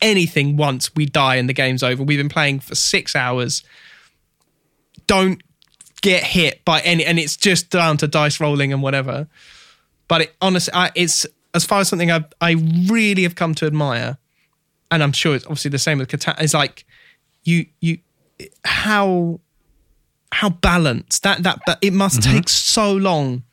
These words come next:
Speaker 1: <clears throat> to get the rules to just work. And, and also the feeling of the game and the flow of the game and, like, how you get it, how you, how the, the, the,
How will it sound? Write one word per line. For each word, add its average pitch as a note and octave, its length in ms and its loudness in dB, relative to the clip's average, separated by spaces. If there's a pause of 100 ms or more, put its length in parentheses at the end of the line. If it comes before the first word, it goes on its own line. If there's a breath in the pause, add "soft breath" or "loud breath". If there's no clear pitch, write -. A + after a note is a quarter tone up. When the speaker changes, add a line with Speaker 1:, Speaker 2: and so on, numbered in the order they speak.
(100)
Speaker 1:
<clears throat> F3 500 -2
to F3 100 0
get E3+ 240 0
the E3 100 2
rules D3 720 0 (480 soft breath)
to E3+ 100 -2
just E3+ 400 0
work. E3+ 320 2
And, E3 180 0
and G#3+ 140 2
also C4 260 0
the F3 120 0
feeling A#3 520 0
of D3+ 80 -4
the D#3 80 -4
game C3 260 0
and C3 120 -2
the C#3 60 -2
flow G3+ 400 0
of D3+ 120 -2
the D3 80 -2
game C3 440 -4 (380 loud breath)
and, C#3+ 100 2
like, C#3+ 180 0
how E3+ 180 0
you D#3+ 240 0
get D#3 200 0
it, C#3+ 180 -2 (580 soft breath)
how G#3 220 0
you, F3+ 460 0
how F#3+ 500 -2 (380)
the, E3+ 440 0 (720)
the, D#3 320 0
the, D3+ 540 -2